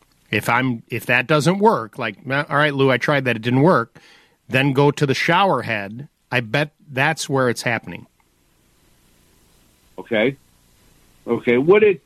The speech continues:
Speaker 2: it seems to run for a couple minutes. Maybe
Speaker 1: And then it
Speaker 2: it's
Speaker 1: stops.
Speaker 2: very quick.
Speaker 1: And then it stops. Right?
Speaker 2: Yeah.
Speaker 1: Because that's why I think it's a shower. Once the water heats up, then it stops.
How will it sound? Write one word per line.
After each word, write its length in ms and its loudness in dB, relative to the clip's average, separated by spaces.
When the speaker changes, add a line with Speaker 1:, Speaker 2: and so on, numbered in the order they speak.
Speaker 2:
it 200 4
seems 300 2
to 80 0
run 440 2
for 160 -2
a 40 -4
couple 400 -2
minutes. 520 0
Maybe 160 0
Speaker 1:
And 100 2
then 120 2
it 60 0
Speaker 2:
it's 100 -6
Speaker 1:
stops. 560 0
Speaker 2:
very 300 -8
quick. 240 -12
Speaker 1:
And 160 2
then 120 2
it 60 -6
stops. 540 -4
Right? 200 2
Speaker 2:
Yeah. 100 -2
Speaker 1:
Because 800 0
that's 300 -2
why 120 2
I 60 0
think 160 -4
it's 100 -8
a 40 -10
shower. 440 0
Once 300 -2
the 100 0
water 280 4
heats 280 -2
up, 280 0
then 140 0
it 80 -4
stops. 480 -4